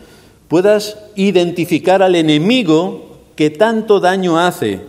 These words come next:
y que luches en este mundo de fieras en el que vivimos. Pero no podemos ser hipercalvinistas. Tenemos que ser consecuentes con nuestro deber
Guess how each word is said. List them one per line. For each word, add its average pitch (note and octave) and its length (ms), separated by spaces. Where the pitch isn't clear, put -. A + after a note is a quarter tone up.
y F3 120
que D#3+ 180
luches F#3+ 500
en D3 100
este E3+ 240
mundo F3 340
de C#3 140
fieras F3 480
en D3+ 80
el C3+ 120
que A2 120
vivimos. G#2+ 600
Pero G2 160
no A2+ 100
podemos E3 320
ser C3+ 140
hipercalvinistas. G2+ 1000
Tenemos C#3+ 280
que D#3 100
ser G3 160
consecuentes D#3+ 640
con A#2+ 180
nuestro C#3 240
deber D#3+ 380